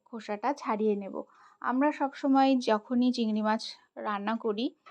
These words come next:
খোসাটা কিন্তু ছাড়িয়েই রান্না করি, কারণ আমাদের বাড়িতে এরা কেউ খোসা, মানে, সমেত রান্না করা খা-, মাছটা খেতে পছন্দ করে না। মাথাটাও ফেলে দিতে বলে, ওরা খায় না, কিন্তু আমি ওই দেখার সৌন্দর্যের জন্যে মাথাটা রেখে দিই।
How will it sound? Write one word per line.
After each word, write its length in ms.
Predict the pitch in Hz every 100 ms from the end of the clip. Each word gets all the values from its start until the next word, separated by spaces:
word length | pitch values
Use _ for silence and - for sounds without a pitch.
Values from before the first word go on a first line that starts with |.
| - _ _ _ _ _ _ _ 240
খোসাটা 460 | - 247 254 247 254
কিন্তু 380 | 262 240 233 339
ছাড়িয়েই 520 | - 220 202 226 247
রান্না 340 | 240 196 196 196
করি, 220 | 196 214
কারণ 340 | 208 202 214 208 - - -
আমাদের 380 | - 220 214 226
বাড়িতে 320 | 240 240 240
এরা 180 | 226 214
কেউ 220 | 220 226
খোসা, 580 | 233 - 214 - 226 233 - -
মানে, 280 | 214 202 214
সমেত 400 | - 208 220 233
রান্না 340 | 220 208 208
করা 280 | 214 220 220
খা-, 260 | - 247 233
মাছটা 400 | 220 214 - 254
খেতে 320 | - 208 254
পছন্দ 480 | 254 220 - 262 233
করে 260 | - -
না। 160 | - - _ _ - - -
মাথাটাও 540 | 240 233 233 262 294 294
ফেলে 340 | 277 240 233
দিতে 280 | 226 226 240
বলে, 300 | 226 220 302
ওরা 220 | 262 233
খায় 340 | 233 226 214
না, 220 | 220 214 311 -
কিন্তু 260 | 220 214
আমি 280 | 220 208 214
ওই 60 | 220
দেখার 400 | 208 214 - 269
সৌন্দর্যের 680 | - 233 220 226 214 226 208
জন্যে 360 | 220 214 269 - - - - - 240
মাথাটা 480 | 220 214 240 254
রেখে 320 | 285 220 - 226
দিই। 180 | 185